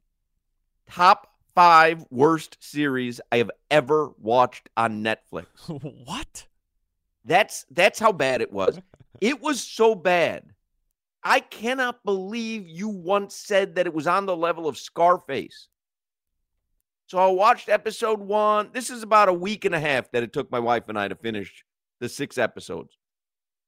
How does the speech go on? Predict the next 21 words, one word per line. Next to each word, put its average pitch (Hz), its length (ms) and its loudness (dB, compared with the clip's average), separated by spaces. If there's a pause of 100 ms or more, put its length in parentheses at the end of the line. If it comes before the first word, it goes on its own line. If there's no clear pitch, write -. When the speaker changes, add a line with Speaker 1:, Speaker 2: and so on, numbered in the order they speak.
(460)
Speaker 1:
It 277 160 -4
was 381 260 -4
comically 233 680 -2
bad. 170 280 2
I 269 120 6
thought 294 260 2
it 254 80 0
was 247 140 -2
a 196 80 -6
Saturday 196 480 2
Night 175 220 0
Live 143 280 2
sketch - 520 -8 (560)
by 156 160 2
episode 139 500 -4
six. - 440 -8
Speaker 2:
<laughs> - 40 -20 (800)
Speaker 1:
That, 214 120 -2 (100)
I 247 160 4
cannot 214 840 -8
believe 226 560 -8